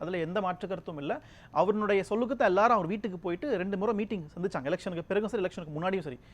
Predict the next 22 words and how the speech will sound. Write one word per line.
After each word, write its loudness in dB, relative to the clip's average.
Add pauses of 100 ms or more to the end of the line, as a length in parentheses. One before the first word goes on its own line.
(220)
யாரும் 8
அதை 4
பாய்காட் 4
பண்ணவும் -2
இல்ல, 0 (160)
நம்பர் -2
ஒன். -2 (400)
ரெண்டாவது, 8
உங்களுக்கு 2 (340)
இந்த 0
இந்தியா 8
கூட்டணி 4
பலமாக 8
தான் 6
இருக்கிறது 2
என்பதற்கு -2 (340)
இவங்க 2
சந்திச்ச 2
அத்தனை 4
கூட்டங்களும் 4
நிரூபித்துக்கிட்டே 4
இருக்கிறாங்க. 0